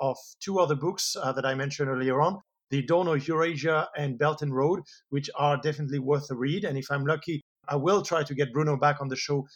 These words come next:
to talk about these. You can also check out Bruno Macias's Twitter account, uh, to follow his work, and that's at Macias Bruno, all together. And of course, while you are browsing the web, you should definitely check out I R I's website at I R I dot org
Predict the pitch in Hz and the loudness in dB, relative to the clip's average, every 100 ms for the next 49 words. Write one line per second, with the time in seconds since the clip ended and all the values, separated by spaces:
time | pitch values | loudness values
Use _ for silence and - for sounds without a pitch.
0 | _ 147 156 147 143 127 120 139 190 - | _ -10 -4 -2 0 -2 -2 -2 -4 -6
1 | - - - 151 180 185 156 196 180 180 | -10 -20 -8 -2 0 0 2 2 2 2
2 | 185 185 185 170 139 160 175 170 151 170 | 0 2 4 2 2 0 0 0 0 0
3 | 165 143 147 175 156 165 165 151 143 160 | -2 -2 -4 -2 0 0 0 -4 -2 0
4 | 147 131 - 127 127 - 139 156 143 120 | 0 -2 -6 -2 -2 -4 -2 0 2 0
5 | 117 175 208 147 127 - - - _ 160 | 0 0 0 -4 -4 -6 -10 -18 _ 0
6 | 180 - 160 156 160 165 139 120 160 180 | 0 -2 0 0 2 0 0 -2 -2 0
7 | 226 175 156 147 143 143 151 202 - _ | 0 0 -2 -2 -2 0 0 -4 -10 _
8 | _ 151 151 - 220 208 - 170 165 156 | _ 0 2 6 6 6 2 0 2 2
9 | 151 160 156 160 143 135 180 180 170 - | 4 2 2 0 0 2 2 2 -6 -12
10 | _ 151 143 160 131 170 175 151 151 156 | _ -6 -4 -4 -2 -2 -2 -6 -4 -4
11 | 147 147 147 147 151 147 143 147 143 147 | 0 0 0 2 4 4 2 -2 -2 -2
12 | 139 - - - 139 131 - 135 147 139 | -2 -4 -12 -6 -4 -4 -4 0 2 2
13 | 135 131 - 151 156 131 | 0 -4 -4 0 0 0